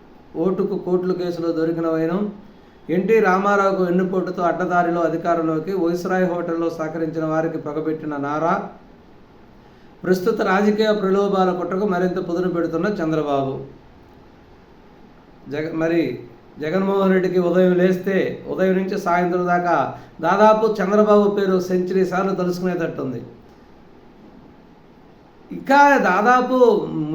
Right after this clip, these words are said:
మీరు ముఖ్యమంత్రిగా ఐదు సంవత్సరాలు పదవి కంప్లీట్ చేసిన తర్వాత కూడా ఇంకా చంద్రబాబు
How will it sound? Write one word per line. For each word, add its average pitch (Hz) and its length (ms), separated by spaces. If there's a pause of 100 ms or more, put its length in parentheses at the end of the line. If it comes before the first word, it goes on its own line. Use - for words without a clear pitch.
మీరు 180 140
ముఖ్యమంత్రిగా 233 680
ఐదు 208 160
సంవత్సరాలు 214 500 (100)
పదవి 202 280
కంప్లీట్ 202 500
చేసిన 190 260
తర్వాత 180 520
కూడా 143 280 (120)
ఇంకా 190 220
చంద్రబాబు 214 800